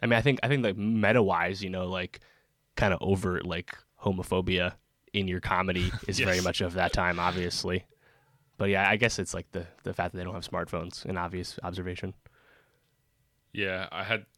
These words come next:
Speaker 2: a similar kind of, um, a note taken down here with Wolfmother, Usher, yeah,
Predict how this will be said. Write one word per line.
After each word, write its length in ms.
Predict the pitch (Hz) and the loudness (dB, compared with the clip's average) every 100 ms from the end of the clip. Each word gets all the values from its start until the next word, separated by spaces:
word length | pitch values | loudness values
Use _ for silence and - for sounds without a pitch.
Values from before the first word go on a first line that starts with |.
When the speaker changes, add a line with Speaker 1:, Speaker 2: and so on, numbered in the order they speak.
| - | -14
Speaker 2:
a 80 | 104 | -12
similar 380 | - 98 92 87 | -8 -8 -8 -10
kind 320 | - 85 85 | -10 -10 -10
of, 140 | 85 | -10
um, 340 | 87 85 82 98 _ _ _ - - - | -8 -8 -10 -16 _ _ _ -20 -20 -12
a 40 | |
note 320 | 95 90 90 | -6 -4 -6
taken 320 | - 95 95 90 | -10 -12 -10 -10
down 220 | 90 87 | -8 -8
here 200 | 95 92 | -8 -8
with 220 | 87 - - | -8 -12 -6
Wolfmother, 720 | 104 101 104 95 95 95 92 - - - _ _ - | -6 -4 -2 -2 0 -2 -2 -6 -14 -20 _ _ -4
Usher, 500 | 95 - 95 98 95 _ | -2 -2 -4 -6 -8 _
yeah, 520 | 98 95 90 90 90 | -14 -8 -4 -4 -4